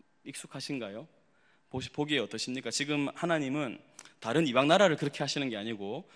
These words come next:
자기가 친히 부르셔서 백성 삼으셨던 지금 유다 백성들, 이스라엘 백성들에게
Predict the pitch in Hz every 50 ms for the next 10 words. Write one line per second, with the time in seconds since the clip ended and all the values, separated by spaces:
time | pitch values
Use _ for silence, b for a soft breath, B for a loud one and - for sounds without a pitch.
0 | b b b b - - 131 135 143 170 165 147 131 127 123 120 110 101 - -
1 | - 208 196 175 - - - 120 127 127 151 139 - 131 - - 143 - 170 165
2 | 160 - 165 160 147 - 110 104 - 113 107 104 b b b b - - 127 113
3 | 120 117 113 - - 113 123 123 147 147 135 156 147 - 156 143 135 117 117 107
4 | 107 - 131 143 - 165 190 175 147 139 127 - 131 127 117 117 110 110 104 98
5 | 104 110 135 175